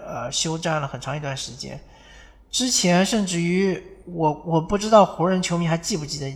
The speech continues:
之前是把很大的希望寄托在阿里扎身上，对吧？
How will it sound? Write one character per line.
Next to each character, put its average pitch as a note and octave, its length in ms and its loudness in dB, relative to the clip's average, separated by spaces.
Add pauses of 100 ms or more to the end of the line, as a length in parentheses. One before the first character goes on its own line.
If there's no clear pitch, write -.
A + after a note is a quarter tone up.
之 G#3+ 140 -4
前 E3+ 540 -2
是 E3+ 240 -4
把 B2+ 400 -2
很 C#3+ 220 -8
大 F3 160 2
的 E3 180 0
希 E3+ 300 -4
望 E3 160 0
寄 E3+ 100 -10
托 E3+ 160 0
在 E3+ 340 0 (600)
阿 F#3 160 6
里 F#3 100 2
扎 E3 180 8
身 F3 200 4
上， B2+ 220 -4
对 D3 80 -12
吧？ - 140 -8